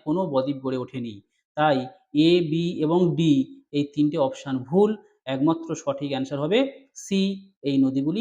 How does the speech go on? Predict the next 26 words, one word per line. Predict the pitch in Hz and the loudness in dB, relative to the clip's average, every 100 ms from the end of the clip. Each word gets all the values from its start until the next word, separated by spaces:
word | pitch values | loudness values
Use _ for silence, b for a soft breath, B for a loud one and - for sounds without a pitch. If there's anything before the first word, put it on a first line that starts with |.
| 196 | -4
বয়সে | 123 123 131 233 294 - _ | -2 -4 -4 -4 -4 -6 _
প্রবীণ। | 147 135 107 139 _ _ _ _ _ _ _ _ _ | 0 0 -2 -12 _ _ _ _ _ _ _ _ _
প্রশ্ন | 190 208 233 233 233 - | 2 4 6 4 4 4
চৌত্রিশ, | 208 196 190 131 107 - - _ _ _ - | 6 6 4 2 0 -10 -16 _ _ _ -4
উত্তর | 208 208 247 240 226 190 | -4 0 4 4 4 2
ও | |
দক্ষিণ | 165 175 175 220 208 | 4 4 2 -2 0
ভারতের | 202 208 208 214 | 0 0 0 2
নদ | 175 160 | 4 2
নদীগুলির | 175 185 196 208 190 | 2 0 -2 -2 -2
মধ্যে | 185 180 175 143 135 | -2 -2 2 0 0
প্রধান | 196 190 208 208 | -2 0 0 0
জলবিভাজিকাটি | 156 151 170 175 180 185 190 185 | 0 0 0 0 -2 -4 -6 -4
হল | 160 131 139 220 _ _ _ 165 | -2 -2 -2 -6 _ _ _ 4
এ | 175 185 170 | 4 4 2
হিমালয় | - 156 160 180 180 | 2 4 6 4 4
পর্বত, | 190 185 190 190 - _ - | 4 4 0 -2 -14 _ -12
বি | 139 175 190 180 | -4 0 0 0
বিন্ধ্য | 143 165 165 185 | 2 4 4 4
পর্বত, | 185 180 185 185 - - _ | 4 4 2 -2 -8 -20 _
সি | - 220 214 214 | -4 0 0 -2
পশ্চিমঘাট | 165 160 - 185 190 190 | -4 -4 -2 2 2 2
পর্বত, | 185 180 180 180 - _ - 139 | 2 2 0 -4 -12 _ -12 -2
ডি | 180 190 190 | 0 0 0
আরাবল্লী | 156 151 156 156 151 | 0 2 2 2 2
পর্বত। | 143 113 113 | 0 -2 -6